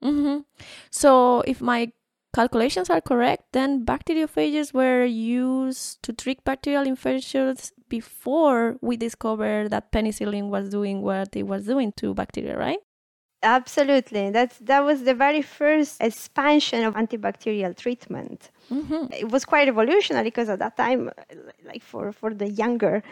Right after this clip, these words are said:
Speaker 2: listeners, uh, th-, there was no cure for bacterial infections. And several phages were isolated for different bacteria, from Vibrio cholerae, Shigella, uh, most, uh, pathogens that were causing problems at the time. But as you said, and another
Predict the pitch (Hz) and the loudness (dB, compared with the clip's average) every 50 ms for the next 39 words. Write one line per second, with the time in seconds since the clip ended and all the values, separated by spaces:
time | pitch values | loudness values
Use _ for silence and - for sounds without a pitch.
0 | - _ - - 247 302 294 - - 226 214 196 - - 226 254 247 - - 247 | -18 _ -4 0 2 2 2 0 -2 -2 -2 0 2 4 4 4 4 4 2 0
1 | 226 240 233 247 220 247 254 247 247 277 277 - 269 247 294 392 370 - - - | 0 2 0 2 4 4 4 6 6 4 4 6 6 6 6 6 6 4 2 2
2 | 247 208 - 208 - - - 233 220 202 202 214 208 214 220 220 - 226 202 196 | 0 2 2 0 -6 -6 -2 0 2 2 2 0 0 -2 -2 -2 -2 -2 -2 -2
3 | 196 196 - - 214 214 - - - - - - - 202 196 214 - - - 202 | -4 -6 -8 -8 -10 -10 -8 -10 -10 -10 -10 -10 -8 -8 -8 -8 -10 -8 -6 -4
4 | 208 202 208 214 214 - - 247 277 285 269 269 262 - 262 262 240 247 240 240 | -2 -2 -2 -4 -4 -2 -2 -2 0 2 2 0 0 0 -2 -2 -2 -2 -2 0
5 | 226 226 233 254 269 - 247 233 233 233 220 - 220 - 220 220 208 214 214 196 | 2 2 2 2 2 0 -2 -2 -2 -2 -2 -2 -4 -4 -4 -4 -2 -2 -4 -4
6 | 202 202 185 180 180 202 - - 269 269 262 254 233 233 226 214 220 - - 202 | -4 -8 -8 -8 -8 -10 -8 -6 -4 -2 -2 0 2 2 2 2 2 0 -2 -4
7 | 202 202 226 226 202 196 196 190 185 - - 190 208 226 226 220 220 220 220 214 | -2 -2 -2 -4 -4 -4 -4 -6 -6 -4 -4 -2 0 2 2 2 2 2 0 0
8 | 220 - - 220 196 196 208 226 214 220 214 214 208 208 208 - - - - - | -2 -2 -4 -8 -8 -6 -2 -2 -2 0 0 0 0 -2 -2 -4 -8 -18 -20 -20
9 | - _ - - 214 214 208 214 220 233 269 285 277 - - - - - - 208 | -16 _ -2 0 2 2 2 2 2 2 4 2 2 0 -4 -16 -16 -12 -10 -10
10 | 202 _ - 240 254 247 - 214 185 - 185 185 175 185 - - 190 190 196 208 | -6 _ 0 0 2 2 0 -4 -6 -6 -6 -8 -8 -8 -8 -6 -6 -4 -6 -4
11 | - 208 208 196 185 190 190 - 208 196 190 196 196 - - 185 185 190 196 - | -4 -4 -4 -4 -4 -8 -8 -4 -4 -4 -4 -4 -6 -8 -10 -10 -8 -8 -10 -8
12 | - 196 185 185 185 196 190 - - - - - _ - 220 262 311 330 294 254 | -8 -6 -6 -4 -4 -6 -6 -8 -10 -16 -20 -6 _ 0 4 4 4 4 4 0
13 | 233 220 - - - 311 285 254 226 214 202 214 220 202 - - 240 240 254 285 | -4 -8 -4 0 2 4 4 4 4 2 2 -2 -2 -2 -2 -2 0 0 2 2
14 | 320 320 269 240 208 202 | 2 2 2 2 0 0